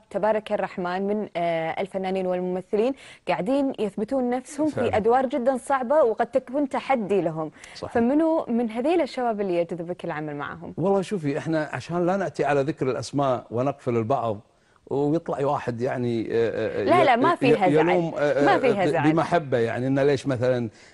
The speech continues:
Speaker 2: آه، ما يبطارية وكذا، لكن هم عسى الله يطرح فيهم البركة، آه، فنانين الشباب وايد و-، والأغلبية العظمى فعلا مبدعين في مجال عملهم.
Speaker 1: صحيح.
Speaker 2: آه، لكن أنا حقيقة يعني هذا، آه، طبعا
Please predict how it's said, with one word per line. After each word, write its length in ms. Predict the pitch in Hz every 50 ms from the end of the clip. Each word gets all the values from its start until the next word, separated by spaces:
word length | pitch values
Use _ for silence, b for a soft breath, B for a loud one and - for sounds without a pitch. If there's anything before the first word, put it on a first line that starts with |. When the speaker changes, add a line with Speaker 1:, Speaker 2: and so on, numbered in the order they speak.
| B B
Speaker 2:
آه، 140 | - 127 131
ما 140 | 135 131
يبطارية 600 | 127 127 117 - - - 117 120 127 127 120 117
وكذا، 340 | 110 113 113 - 143 139 165
لكن 240 | 175 190 - 202 190
هم 300 | 190 185 175 160 151 143 - b b b b b b -
عسى 260 | 120 123 127 - 135
الله 120 | 135 139
يطرح 200 | 135 - 123 107
فيهم 220 | 113 139 143 131 120
البركة، 480 | 113 113 147 165 151 - 123 127 147 147 b b b b b b b -
آه، 160 | 117 117 123
فنانين 560 | 120 - 143 135 135 139 143 147 143 139 135
الشباب 460 | 131 117 - 135 117 123 127 123 113 135
وايد 420 | 147 160 151 139 127 123 117 104
و-، 40 | 101 104 107 107 82 104
والأغلبية 1000 | 117 123 127 - - 147 127 139 143 143 143 165 214 214 202 190 175 156 139 123
العظمى 760 | 117 117 113 107 92 160 185 175 143 135 139 139 127 117 95 - b b b b b b
فعلا 340 | - - 165 147 170 180 175
مبدعين 480 | 165 165 165 135 127 127 - 156 165
في 120 | 143 131 131
مجال 360 | 123 120 113 120 123 117 110
عملهم. 400 | 110 123 131 135 117 104 98 95 - B B B B
Speaker 1:
صحيح. 140 | 190 185 - -
Speaker 2:
آه، 260 | 135 139 139 139 139
لكن 320 | 156 165 175 170 - 180 175
أنا 380 | 175 175 175 170 165 165 -
حقيقة 420 | - - 165 170 175 185 135 - 110
يعني 320 | 107 107 107 117 127 117
هذا، 260 | 123 135 143 143 131 90 -
آه، 880 | - - - - - - 67 - 73 73 73 67 - 60 - - - - b b b b b b
طبعا 300 | - 135 123 117 131 127